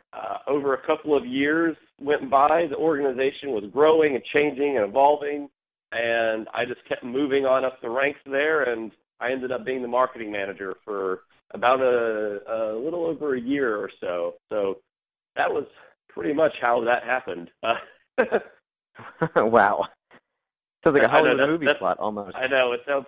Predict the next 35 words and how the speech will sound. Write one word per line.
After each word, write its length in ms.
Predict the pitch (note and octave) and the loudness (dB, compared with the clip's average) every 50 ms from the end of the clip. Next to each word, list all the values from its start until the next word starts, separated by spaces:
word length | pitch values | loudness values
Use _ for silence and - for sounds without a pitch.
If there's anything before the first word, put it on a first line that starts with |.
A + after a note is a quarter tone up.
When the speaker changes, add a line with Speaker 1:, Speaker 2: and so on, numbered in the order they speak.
| - | -6
Speaker 1:
so 80 | - C#3+ | -6 -6
ridiculous. 640 | D3 C#3 C#3 B2+ B2 - - B2+ A2+ G#2+ A2+ A2 - - | -4 -4 -4 -6 -6 -8 -8 -10 -8 -8 -8 -8 -10 -8
Like, 240 | A2+ G#2+ G2+ G2+ A2 - - - - _ _ | -6 -6 -6 -6 -8 -10 -14 -18 -20 _ _
<laughs> 640 | D4 B3+ - C4+ A3 - - _ _ _ _ _ - | 0 2 4 2 0 0 -2 _ _ _ _ _ -2
I 100 | C#3 C#3+ | -2 0
will, 260 | C#3 D#3 D#3+ D#3 D#3 - - | 0 0 0 0 -2 -6 -12
s-, 80 | - - | -12 -12
if 140 | C#3 B2+ - | -12 -12 -12
anybody's 360 | C#3+ D#3+ D#3+ E3 E3 E3 C3+ | -12 -8 -8 -6 -6 -6 -8
interested, 320 | C#3+ C#3 - - - C#3 B2 | -8 -10 -12 -14 -12 -10 -8
I 60 | A2+ | -6
will 220 | G#2+ A2+ A2+ - _ | -6 -6 -8 -6 _
sell 120 | B2+ B2+ | -8 -8
them 120 | B2+ C3+ | -8 -10
the 60 | C3 A2+ | -10 -10
rights. 260 | G#2 G2+ G2 F#2 - _ _ | -8 -8 -8 -10 -12 _ _
But, 140 | G#2 F#2+ - - - _ _ - | -18 -16 -16 -18 -20 _ _ -14
<laughs> 1300 | A3 - C#4+ A3+ - A#3+ G#3+ - A3+ G3+ - - - - - - G#3 G3 - - G#3 - F#3+ F#3 - | -12 -4 -4 -2 -2 -2 -4 -4 -6 -6 -6 -8 -8 -10 -4 -2 -2 -2 0 0 0 0 2 0 0
but 120 | D#3 E3+ - - - | -2 -2 -4 -4 2
Speaker 2:
<laughs> 60 | - | 4
Perfect. 440 | C#3 D3 D#3 - - G2+ - - - | 6 6 6 4 0 -4 -4 -4 -6
Speaker 1:
but 140 | E3+ D3+ D3 | -6 -4 -2
yeah, 200 | F3+ F3+ E3 - | 0 0 0 2
that's, 160 | - D3 D#3 - _ _ _ _ _ _ - | 0 -2 -2 -4 _ _ _ _ _ _ -4
that's, 160 | D#3 - - _ _ _ _ | -4 -4 -6 _ _ _ _
that's, 180 | - B2 C3+ - _ _ _ _ _ - A2 | -10 -10 -10 -10 _ _ _ _ _ -12 -8
that's 180 | A#2 C3 - - | -8 -8 -8 -6
how 160 | - B2+ C3+ | -4 -4 -2
that 160 | C#3 C#3 C3 C3 | -2 -2 -2 0
happened. 400 | B2+ B2+ C3 - A2+ G2 G2+ G2+ | 0 -2 0 -2 -6 -10 -10 -12
It's, 220 | G2+ - _ - | -14 -14 _ -12
uh, 280 | A2 G#2+ G#2+ G#2 G2+ G2 - _ _ _ _ _ - | -8 -6 -4 -4 -4 -6 -8 _ _ _ _ _ -10
it, 120 | A#2 - - | -10 -8 -4
like, 220 | A#2 B2 A#2 G#2+ - _ _ _ _ _ _ _ _ _ _ _ _ - | -2 -2 -2 -2 -6 _ _ _ _ _ _ _ _ _ _ _ _ -16
it's 140 | B2 - | -16 -16